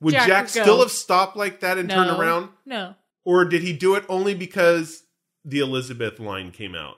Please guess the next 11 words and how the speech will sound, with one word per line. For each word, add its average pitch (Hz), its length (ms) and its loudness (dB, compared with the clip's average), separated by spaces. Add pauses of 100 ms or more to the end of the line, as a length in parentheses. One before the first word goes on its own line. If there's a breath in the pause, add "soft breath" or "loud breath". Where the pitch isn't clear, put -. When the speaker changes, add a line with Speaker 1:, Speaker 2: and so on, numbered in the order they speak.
(140)
Speaker 2:
Well, 320 140 -6
he 370 120 0
kinda 392 440 2
started 349 600 2
looking 330 340 -6
around 294 400 -4
when 277 160 -8
they 269 140 -6
said 262 540 -2 (600)
that, 247 460 2
um, 202 600 -6